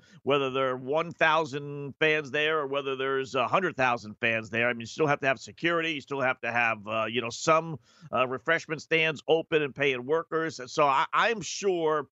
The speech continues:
that they would be taking a big hit if they had these empty stadium games. So the N F L was quick, awfully quick to say, "All right, no preseason games. Have yourself a couple of little scrimmages." This is really what it should be. It's sad it takes a pandemic like this to really make the league to be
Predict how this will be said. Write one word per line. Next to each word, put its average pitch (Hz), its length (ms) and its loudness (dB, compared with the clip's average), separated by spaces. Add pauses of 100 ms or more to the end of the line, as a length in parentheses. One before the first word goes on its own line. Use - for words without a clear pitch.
(360)
that 143 340 2
they 180 140 2
would 175 160 -2
be 156 80 -2
taking 160 400 2
a 135 40 2
big 139 380 -2
hit 139 340 0 (160)
if 165 140 0 (100)
they 156 160 2
had 143 280 0
these 139 360 -6
empty 139 300 -2
stadium 120 560 0
games. 117 400 0
So 131 240 2
the 139 160 2
N 175 120 4
F - 120 -4
L 151 220 2
was 135 260 -6
quick, - 320 0 (100)
awfully 226 800 0
quick 214 220 -2
to 147 100 -8
say, 165 280 2
"All 226 220 4
right, 165 280 2
no 175 160 -2 (120)
preseason 139 600 -8
games. 117 300 -6
Have 131 160 0
yourself 120 260 -4
a 113 140 -10
couple 107 260 -6
of 120 60 -4
little 98 100 -8
scrimmages." 107 600 -8 (240)
This 185 200 4
is 156 140 2
really 160 240 2
what 139 160 2
it - 80 -8
should 170 180 0
be. 120 120 -4 (160)
It's - 180 2
sad 240 220 4
it - 80 -8
takes 175 200 -6
a 143 60 -8
pandemic 151 560 -2
like 127 220 -4
this 139 140 -2
to 127 100 -8
really 135 260 0
make 135 220 -2
the 117 80 -8
league 131 240 -4
to 107 40 -12
be 131 160 -2